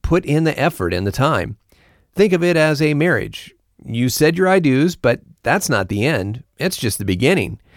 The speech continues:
Now you have to live with the person, get to know them more, spend time with them. You'll do things for them because you love them. It's the same with our relationship with God. We've said, "I do accept you as Lord and Savior," to Jesus. Now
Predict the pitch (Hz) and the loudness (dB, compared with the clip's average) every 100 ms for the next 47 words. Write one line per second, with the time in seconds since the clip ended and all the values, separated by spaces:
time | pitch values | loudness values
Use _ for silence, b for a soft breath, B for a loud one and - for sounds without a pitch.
0 | b b b 113 170 120 117 113 110 123 | b b b 2 2 2 0 -2 0 2
1 | 208 127 92 95 104 82 - 104 101 127 | 2 0 -2 -4 -4 -4 -6 -6 -4 -2
2 | 123 107 131 208 120 90 87 87 98 - | 0 2 4 4 2 0 -2 -4 -6 -4
3 | 131 123 110 170 202 104 - 60 117 - | -4 -2 0 0 0 -4 -4 -8 -8 -12
4 | _ b b b b b b 135 196 139 | _ b b b b b b 2 2 2
5 | 208 214 135 107 101 113 104 101 120 175 | -2 0 0 0 -2 0 2 2 -2 -4
6 | _ 127 117 160 143 156 160 185 110 - | _ -4 0 0 0 0 0 -2 -4 -10
7 | 110 _ b b b b 160 - 160 - | -12 _ b b b b -8 -4 -4 -2
8 | 175 156 135 127 113 107 104 95 - 98 | -2 -2 0 0 0 0 0 -4 -4 -4
9 | 92 92 90 80 107 113 _ _ _ _ | -4 -4 -4 -4 -8 -14 _ _ _ _
10 | - 127 - 190 123 - - 113 107 131 | -2 -2 2 2 2 0 -4 -2 0 0
11 | 90 - - 107 - 120 92 - 92 92 | 0 -4 -12 -10 -2 -2 0 -2 -2 -2
12 | 101 92 92 98 - 92 90 92 104 117 | -2 0 -2 -4 -2 0 -2 -4 -4 0
13 | 107 90 - - _ b b b 110 123 | -2 -2 -10 -16 _ b b b -2 0
14 | 180 87 113 | 0 -2 -8